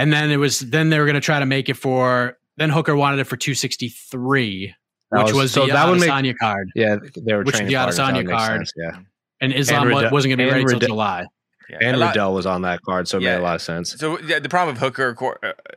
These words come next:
Speaker 3: Hooker is a lot of it's scheduling because of the, uh, covid
Speaker 2: Yeah.
Speaker 3: travel restrictions and stuff. So in the quarantines, I, I, not, I'm not, I don't think any of us try,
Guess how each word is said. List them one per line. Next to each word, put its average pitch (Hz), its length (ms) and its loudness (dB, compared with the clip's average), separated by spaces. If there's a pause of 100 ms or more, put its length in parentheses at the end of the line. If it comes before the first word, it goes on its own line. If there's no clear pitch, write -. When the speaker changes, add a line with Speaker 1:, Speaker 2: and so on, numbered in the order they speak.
Speaker 3:
Hooker 117 360 0
is 104 320 -4
a 104 120 -2
lot 107 140 2
of 98 80 -4
it's 92 180 -10
scheduling 95 420 -4
because 95 340 -8
of 90 200 -6
the, 90 180 -4
uh, 85 220 -4 (840)
covid 110 300 -4
Speaker 2:
Yeah. 78 140 0
Speaker 3:
travel 104 240 0
restrictions 101 560 -6
and 95 80 -16
stuff. 98 240 -4
So 92 340 -4 (640)
in 101 140 -16
the 104 60 -10
quarantines, 101 600 -8
I, 123 160 0
I, 120 220 -4 (680)
not, 139 340 -4 (120)
I'm 151 160 -4
not, 156 240 0 (260)
I 139 40 -2
don't 151 160 -2
think 139 140 -4
any 131 120 -4
of 117 60 -4
us 113 140 -6
try, 113 260 -2